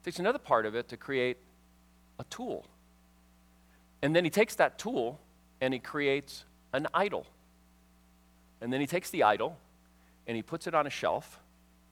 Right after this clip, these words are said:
and he bows down and says, "This is my God." And it's like, it's not just an indictment of people who bow down to wooden things. It's an indictment of all of us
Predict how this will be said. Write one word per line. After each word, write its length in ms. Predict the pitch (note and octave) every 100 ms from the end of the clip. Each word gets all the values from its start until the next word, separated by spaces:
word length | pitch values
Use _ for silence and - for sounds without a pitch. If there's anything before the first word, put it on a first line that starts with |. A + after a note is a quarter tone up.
| _ _ _ _ -
and 100 | A2+
he 40 | G#2+
bows 280 | A#2+ B2
down 200 | - A2
and 120 | G#2 F#2+
says, 420 | G#2 F#2+ F2+ - _ _ _ _ _
"This 200 | A2 A2+
is 140 | A#2 G#2+
my 180 | F#2+ F#2
God." 340 | D#2+ A#1 - - _ _ - - - - - - - - - - - - _ - _ _ _ _ _ _ _ _ _ _ _ -
And 160 | A#2 A#2+
it's 160 | A#2+
like, 200 | B2+ A2+
it's 120 | C3+ -
not 140 | D4+
just 220 | A3 -
an 100 | C3+
indictment 720 | A#2 A2+ A#2+ C3 G2+ F#2 -
of 180 | G#2 -
people 340 | - C3 A2 F#2 G#2
who 120 | F#2+
bow 260 | F#2 G2+ G2+
down 340 | G#2 G2 G2 -
to 120 | G#2+
wooden 520 | F#2 G#2+ A2+ G2 F2
things. 580 | - D#2+ C2 C2+ - - -
It's 160 | G#2
an 120 | G2+ F#2+
indictment 600 | F#2 G2 G2+ G2 F#2+ E2+
of 140 | D2+
all 300 | B1 F#2 G2
of 100 | D#2+
us 320 | D#2 - -